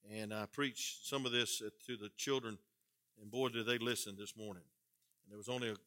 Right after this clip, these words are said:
about two of them that was past the eighth grade, but buddy, those little children listened with all their heart, and I appreciate them so much. Appreciate that school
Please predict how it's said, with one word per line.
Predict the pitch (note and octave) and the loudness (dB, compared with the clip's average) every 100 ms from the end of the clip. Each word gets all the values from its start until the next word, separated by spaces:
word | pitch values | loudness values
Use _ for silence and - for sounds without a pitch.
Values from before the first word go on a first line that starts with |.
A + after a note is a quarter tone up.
| - | -8
about | G2 A2+ G#2+ | 4 4 4
two | - D#3 B2 | 2 4 4
of | |
them | G#2 | 2
that | G#2+ | -6
was | F#2+ | -6
past | - B2 A2 | 2 2 2
the | A#2 | 0
eighth | A#2+ A2 | -2 0
grade, | B2 A2+ F#2+ | 0 0 0
but | F#2+ | -6
buddy, | A#2 A#2 | -4 -2
those | A2 A#2 | -4 -6
little | A2 G#2 | -8 -12
children | - A#2+ G2+ F2+ _ _ _ _ _ | -6 -4 -4 -8 _ _ _ _ _
listened | G#2+ A#2 A#2 - E2 - _ _ _ _ | -2 0 2 0 -4 -12 _ _ _ _
with | F#2+ | -4
all | G#2 A2+ A2+ | 2 4 4
their | A2+ G#2 | 2 0
heart, | G#2+ F#2 D2+ - | -2 -2 -4 -14
and | G2+ | -16
I | |
appreciate | - B2+ A#2+ - G2+ | -8 -4 0 -2 -4
them | E2 - - _ _ - | -8 -20 -20 _ _ -6
so | - A#2 | 0 0
much. | A2+ A2 F2 - | 0 -2 -4 -10
Appreciate | - A2+ - A2 | -8 -4 -2 -2
that | A2+ G#2 | -4 -2
school | - B2+ A#2 | 0 2 0